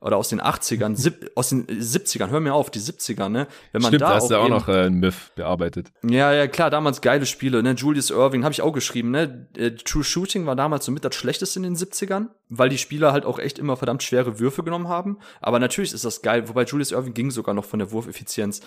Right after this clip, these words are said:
Speaker 1: Aber da klar, seine ganzen Reverse-Dunks, Layups oder keine Ahnung, was man, die, die, die ga-, ganzen, ähm, von Hayes, irgendwelche Fadeaway-Dinger, das, das, das sah alles geil aus und das war auch alles auch geskillt. Aber die N B A hatte damals halt das Problem in den siebzigern, dass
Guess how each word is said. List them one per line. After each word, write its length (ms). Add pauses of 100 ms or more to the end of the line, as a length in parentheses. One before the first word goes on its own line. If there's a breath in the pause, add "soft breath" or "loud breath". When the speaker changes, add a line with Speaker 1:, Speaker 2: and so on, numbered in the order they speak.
Speaker 1:
Aber 220
da 260
klar, 260
seine 200
ganzen 300
Reverse-Dunks, 800
Layups 600 (100)
oder 400
keine 280
Ahnung, 140
was 140
man, 140
die, 80
die, 220
die 100
ga-, 220
ganzen, 520
ähm, 420 (260 loud breath)
von 200
Hayes, 320
irgendwelche 380
Fadeaway-Dinger, 1000 (100)
das, 180
das, 180
das 200
sah 140
alles 300
geil 220
aus 240
und 60
das 120
war 100
auch 80
alles 200
auch 100
geskillt. 580 (100)
Aber 260
die 240
N 100
B 240
A 60
hatte 160
damals 280
halt 120
das 120
Problem 260
in 60
den 60
siebzigern, 520 (120)
dass 340